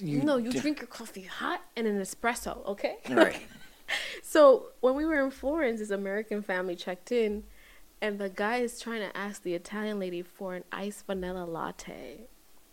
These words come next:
Speaker 1: And he was just not even trying to
Speaker 2: And this
Speaker 1: acknowledge,
Speaker 2: lady
Speaker 1: like
Speaker 2: was like, "What?" Like, she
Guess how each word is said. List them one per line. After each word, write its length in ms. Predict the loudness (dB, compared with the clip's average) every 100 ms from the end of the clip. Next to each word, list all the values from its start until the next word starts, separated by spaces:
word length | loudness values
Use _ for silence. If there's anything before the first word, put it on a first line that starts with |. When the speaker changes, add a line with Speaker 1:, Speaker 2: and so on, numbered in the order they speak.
| -20 -20 -20 -8
Speaker 1:
And 140 | -6 -4
he 160 | -4
was 120 | -2 -2
just 100 | -2
not 180 | 0
even 220 | 2 0 -4
trying 280 | -2 -2 -2
to 80 |
Speaker 2:
And 240 | -2 0 4
this 60 | 4
Speaker 1:
acknowledge, 180 | 6
Speaker 2:
lady 180 | 4 4
Speaker 1:
like 60 | 2
Speaker 2:
was 120 | 0
like, 260 | 0 -2 -4 -14
"What?" 160 | -14 -14 -16 -20 -20 -6
Like, 160 | -4 -4
she 400 | -8 -4 -2